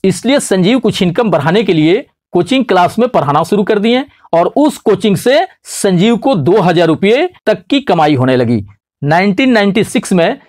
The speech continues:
संजीव विकचंदानी दिल्ली में एक आईटी के एग्जीबिशन में गए हुए थे। वहां पर उनकी नजर एक स्टॉल पर गई। उस स्टॉल वाले से वे कुछ पूछताछ किए तो उन्हें पता चला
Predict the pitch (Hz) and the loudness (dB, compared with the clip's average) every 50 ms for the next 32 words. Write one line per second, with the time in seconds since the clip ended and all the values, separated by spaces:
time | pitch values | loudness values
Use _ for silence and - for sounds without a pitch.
0 | _ _ - - 185 180 180 202 262 254 202 202 - - - 180 170 165 175 208 | _ _ -8 -4 -2 0 2 2 2 2 0 0 0 -2 -2 0 0 2 2 0
1 | 240 175 165 175 185 208 226 208 190 180 - 165 156 160 151 - 240 226 226 202 | 0 0 0 2 2 2 2 2 0 0 0 0 0 0 0 -2 -2 0 0 0
2 | 220 - - _ 165 160 156 160 165 160 165 156 - 214 214 214 214 190 208 214 | 0 0 -2 _ -2 0 2 2 2 2 0 0 0 0 0 0 2 2 2 2
3 | 208 202 226 214 214 - 247 339 - _ _ _ _ _ _ _ - 180 175 214 | 2 2 0 0 0 -2 -4 -4 -6 _ _ _ _ _ _ _ -4 -2 0 0
4 | 214 262 302 - 269 - - - 214 202 180 220 190 175 190 196 247 233 220 - | 2 0 0 0 0 0 0 0 0 0 0 0 0 2 2 2 2 0 0 0
5 | - 170 - - - 196 208 254 202 208 175 147 147 147 165 226 - _ _ _ | 0 -2 -2 -2 0 0 0 0 0 0 0 0 0 0 0 -2 -6 _ _ _
6 | _ _ _ _ _ _ _ 226 233 - - 220 175 - - 220 226 262 277 240 | _ _ _ _ _ _ _ -2 -2 0 0 -2 -2 -2 -2 -2 0 0 2 2
7 | 214 196 190 185 - - 214 240 277 370 - _ _ _ - 160 196 214 214 - | 2 2 2 0 0 0 0 0 0 -2 -6 _ _ _ -2 0 0 0 0 -2
8 | 247 - - - 185 220 202 - - 202 185 185 - - 196 247 285 - 226 208 | -4 -4 -2 -2 -2 -2 -2 -2 -2 -2 -2 -2 -2 -2 0 0 0 0 0 0
9 | 185 190 190 214 208 - 202 214 - 202 165 156 165 | 0 0 0 -2 -2 0 0 0 2 2 2 2 2